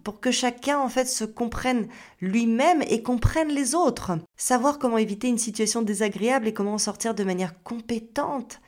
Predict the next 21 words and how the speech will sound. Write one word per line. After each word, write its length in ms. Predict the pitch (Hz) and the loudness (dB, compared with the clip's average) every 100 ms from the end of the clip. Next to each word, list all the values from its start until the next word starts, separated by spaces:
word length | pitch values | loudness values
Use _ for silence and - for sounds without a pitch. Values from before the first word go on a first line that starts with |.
| _ _ | _ _
si 300 | - - 196 | -6 -4 -2
ça 180 | - 214 | -2 -2
peut 220 | - 220 | -6 -6
être 200 | 233 - - | -6 -6 -6
évité. 680 | 226 208 247 - 370 202 - _ _ _ | -4 -4 -8 -6 -6 -6 -10 _ _ _
Être 200 | - - | -10 -2
capable 480 | 240 233 254 254 202 | 2 4 4 4 2
d'appliquer 600 | 175 202 208 202 247 240 | 2 0 -2 -2 0 0
ses 280 | 233 208 202 | 0 -2 0
connaissances 760 | 226 226 220 - 269 330 - | 4 4 4 2 0 -2 -4
en 80 | 202 | -4
pratique 840 | - - - 247 - 381 359 - - | -6 -6 -2 -2 -2 -4 -4 -8 -2
et 120 | 277 | -2
de 160 | 233 269 | 0 -2
s'adapter 680 | 254 285 277 269 - 302 | -2 0 0 -4 -6 -6
dans 260 | 320 233 202 | -4 -4 -2
un 120 | 202 | -2
environnement 580 | 202 202 214 220 254 - | -2 -2 -2 -2 -2 -4
en 100 | 190 | -4
constante 680 | 190 - 247 240 - 262 262 | -4 -6 -6 -4 -4 -6 -4
évolution. 680 | 240 214 240 247 - 339 269 | -4 -2 -4 -4 -4 -4 -6